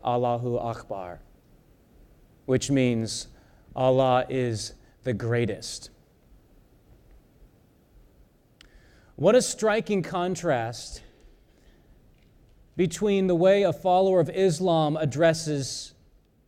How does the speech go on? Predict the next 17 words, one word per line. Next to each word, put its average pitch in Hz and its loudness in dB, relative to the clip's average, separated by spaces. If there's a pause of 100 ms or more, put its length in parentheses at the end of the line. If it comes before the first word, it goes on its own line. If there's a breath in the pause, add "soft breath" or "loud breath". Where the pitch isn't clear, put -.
(120)
his 180 2
God 117 -6 (1400 soft breath)
and 190 4
the 185 8
way 180 8
Jesus, 202 4
the 180 2
Son 233 2
of 202 0
God, 147 0
teaches 185 -2
his 240 4
followers 151 2
to 147 -4
address 123 -4
their 127 -2
God. 98 -12